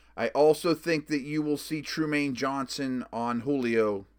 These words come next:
exclusively. I mean, all the time. And Julio's a better player than Johnson.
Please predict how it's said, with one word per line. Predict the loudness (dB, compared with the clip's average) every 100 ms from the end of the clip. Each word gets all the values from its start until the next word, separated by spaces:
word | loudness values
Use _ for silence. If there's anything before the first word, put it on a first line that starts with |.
| -10
exclusively. | -8 0 0 0 -6 -14 -12
I | -8
mean, | -6
all | -4 0 0
the | 0
time. | 0 0 -4 _ _ _ -20 _ -16 -16 -16 0
And | 2 4
Julio's | 4 8 10 10
a | 8
better | 6 4
player | 4 4 4
than | 2 0
Johnson. | 0 -2 -6 -16